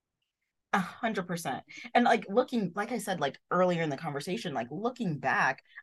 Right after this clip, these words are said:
I'm grateful for my experience. Like, I'm glad that I saved myself because I did, it did save me from some terrible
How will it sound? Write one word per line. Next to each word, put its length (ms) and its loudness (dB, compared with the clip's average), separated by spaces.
I'm 200 4
grateful 760 2
for 160 0
my 140 4
experience. 840 -4
Like, 120 2
I'm 160 0
glad 320 4
that 100 0
I 100 4
saved 560 -4
myself 480 -2
because 260 -4
I 120 0
did, 440 -2
it 260 2
did 240 2
save 340 2
me 140 -4
from 180 -2
some 240 -4
terrible 540 2